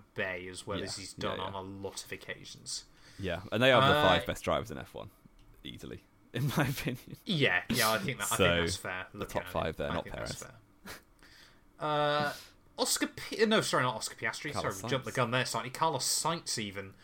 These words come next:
Speaker 1: The only non-Red Bull winner of the year.
Speaker 2: Yeah. Yeah, which is just bizarre that he's in seventh place in the <laughs> championship.
Speaker 1: Yeah, it's
Speaker 2: Uh,
Speaker 1: hilarious.
Speaker 2: yeah, I mean, it was, it was a classic Carlos Sainz season, I think.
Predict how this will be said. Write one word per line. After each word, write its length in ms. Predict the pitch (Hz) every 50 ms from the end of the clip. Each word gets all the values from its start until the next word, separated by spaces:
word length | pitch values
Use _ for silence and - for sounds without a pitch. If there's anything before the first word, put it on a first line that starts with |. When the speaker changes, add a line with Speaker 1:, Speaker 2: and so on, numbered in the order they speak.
| - - - -
Speaker 1:
The 160 | 156 156 156 - -
only 480 | - 214 226 254 277 269 240 208 185 170
non-Red 540 | 160 151 156 170 208 208 175 160 170 165 -
Bull 160 | 196 196 185
winner 280 | 160 139 127 127 143 156
of 120 | 151 -
the 100 | - 190
year. 460 | 151 120 104 101 107 123 127 107 98 90
Speaker 2:
Yeah. 80 | 92 87 - - - - - - - - - - - - - - - - -
Yeah, 240 | 101 92 85 82 80
which 420 | - 101 104 101 - - - 117 - _ _ - _ _ _ _ - - -
is 220 | - 98 104 98 98
just 200 | 113 101 - -
bizarre 320 | 95 85 92 92 87 85
that 100 | 82 76
he's 100 | 78 80
in 80 | 90 92
seventh 320 | - - 87 - 73 -
place 380 | - - 87 87 87 - - -
in 120 | - 117 123
the 60 | 127
<laughs> 0 |
championship. 880 | 113 - - 147 135 113 113 - - 123 113 113 - - 110 107 107 - - - 160 - - - - - - _ -
Speaker 1:
Yeah, 340 | 104 101 101 95 98 95 95
it's 140 | 92 92
Speaker 2:
Uh, 40 | -
Speaker 1:
hilarious. 540 | 117 110 104 101 98 98 98 98 - - - - - - - - - - - - - _ -
Speaker 2:
yeah, 360 | 110 104 101 95 90 92 - 95
I 60 | 135
mean, 120 | 156 170
it 80 | 180 143
was, 220 | 135 156 139 143 -
it 80 | - 143
was 180 | 139 127 123 131
a 40 | 123
classic 460 | - - 147 135 127 - 113 - -
Carlos 340 | - 101 92 90 87 92 -
Sainz 220 | - 87 73 -
season, 300 | - 101 104 107 95 92
I 120 | 92 92 92
think. 320 | - 87 87 87 - -